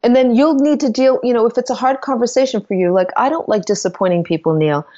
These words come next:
I don't like being disappointed. I haven't liked it since I was a little girl. And I've done a lot of work on dealing with my own issues around disappointment, but I know I can get activated. Just ask my husband. <laughs> You know, all of a sudden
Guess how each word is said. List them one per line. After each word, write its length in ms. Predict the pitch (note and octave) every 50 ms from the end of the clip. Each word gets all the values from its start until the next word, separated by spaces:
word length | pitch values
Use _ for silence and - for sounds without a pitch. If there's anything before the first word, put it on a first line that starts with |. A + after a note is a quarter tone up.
| - - - _ _
I 120 | F#3 G3+ G#3+
don't 180 | B3+ B3+ -
like 180 | A3+ A3+ G#3+ A3
being 200 | - A3+ A3 G#3+
disappointed. 680 | A#3 A3+ A3 - A#3 - - B3+ B3+ B3 F#3+ D3 - -
I 60 | -
haven't 240 | F#3 F#3 E3+ E3 -
liked 260 | - E3 F3+ F#3+ F#3+
it 160 | B3 A3+ A#3 -
since 180 | G#3 F3+ -
I 80 | G3+ F3+
was 140 | F3 E3+ F3
a 60 | D#3+
little 240 | D3+ E3 F#3 G3+ G3+
girl. 380 | E3+ E3 C#3+ C#3 C#3 D#3 - _ _ _ - - - - - _ -
And 100 | F#3 F3+
I've 140 | F3 D#3 D#3
done 140 | E3+ D3+
a 60 | D3 C#3
lot 280 | C3 C#3 C#3+ F#3+ A3+
of 100 | B3 A#3+
work 400 | B3 A#3 G#3 F#3+ F3+ - - - _
on 240 | F3 E3+ D#3+ D#3 E3
dealing 400 | D3+ - E3+ F3+ F#3+ G#3+ G#3+ G#3+
with 320 | G3+ G3 F#3 F#3 - - - _ _ _ _ _
my 280 | - E3+ F3+ F3 E3+ F3
own 360 | F3 F3 F3 F3+ F#3+ F#3 F#3 - - - _ _ _ _ -
issues 380 | A3 G#3+ - - A3+ G3+ -
around 300 | G3 F3+ F3 F3 F3 E3+
disappointment, 680 | F#3 F#3+ - - - - - - G3 F#3 F3+ E3+ D#3+ -
but 120 | A#3+ A#3+
I 120 | B3+ C4+ D4+
know 240 | D#4+ F4 F4+ F4
I 80 | E4 A#3+
can 180 | A#3+ - C4+ A#3+
get 140 | B3+ B3+
activated. 520 | B3 B3+ C#4 - - A#3 F#3 E3+ D3 D3+ -
Just 160 | - G#3 -
ask 260 | - - A#3 - - -
my 140 | C4+ C4
husband. 500 | A3+ G#3+ A3+ B3 - - D#3+ - G3+ - - - - - - -
<laughs> 280 | B2 - - F3 -
You 80 | G3+ G#3+
know, 320 | G3+ G3+ F#3+ F#3+ F#3 F#3+ - - _ _ _ - -
all 200 | G#3+ A3+ B3 B3+
of 80 | G#3+
a 60 | A3
sudden 540 | G#3 - - A#3+ A3 G3 G3 F3+ F3 E3+ E3+